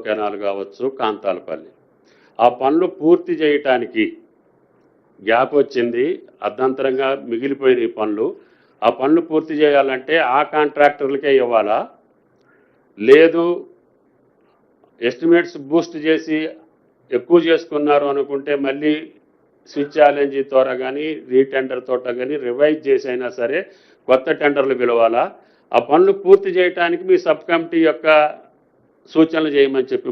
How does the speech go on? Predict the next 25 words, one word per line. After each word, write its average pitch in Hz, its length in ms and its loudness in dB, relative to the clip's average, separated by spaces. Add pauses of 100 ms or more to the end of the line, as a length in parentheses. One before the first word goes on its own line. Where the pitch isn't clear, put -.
మాత్రమే 123 380 -2 (880)
ఆ - 20 0 (120)
సబ్ 131 220 0
కమిటీ 135 340 -2
యొక్క 127 160 -4 (100)
సారాంశం. 90 480 -4 (840)
దానికి 147 360 4
సంబంధించి 165 500 -2 (140)
ప్యాకేజ్ 147 480 2
వైజ్గా 143 380 0 (840)
ఎగ్జిస్టింగ్ 185 580 0
కాంట్రాక్టర్ 156 600 0
అదే 160 160 2 (100)
రేట్లకు 160 420 -4
చేస్తాను 139 460 2
అని 131 140 -2
అంటేనేమో 123 440 -6 (120)
చేయమని 131 420 0
చెప్పకండి, 95 520 -6 (920)
అతను 160 200 0 (140)
కాదు 165 260 6 (140)
మాకు 160 240 0
రేట్లు 165 300 -2 (540)
ఎన్హాన్స్ 165 420 0
అయినాయి 156 240 -2